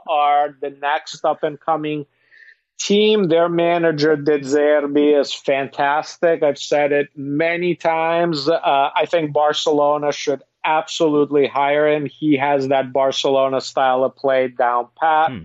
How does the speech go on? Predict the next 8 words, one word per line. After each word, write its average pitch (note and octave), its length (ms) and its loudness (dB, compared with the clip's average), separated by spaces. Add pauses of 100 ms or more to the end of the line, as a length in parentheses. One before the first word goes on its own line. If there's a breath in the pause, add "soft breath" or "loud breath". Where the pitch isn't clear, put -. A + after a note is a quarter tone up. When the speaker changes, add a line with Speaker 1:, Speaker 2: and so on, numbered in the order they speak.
(400 soft breath)
Speaker 1:
Really, A3 380 2
really F3+ 320 2
fun D#3 440 -4
team. F3+ 420 -6
They F#3+ 100 0
really A#3 300 2
don't E3 320 -2
defend D#3 640 -4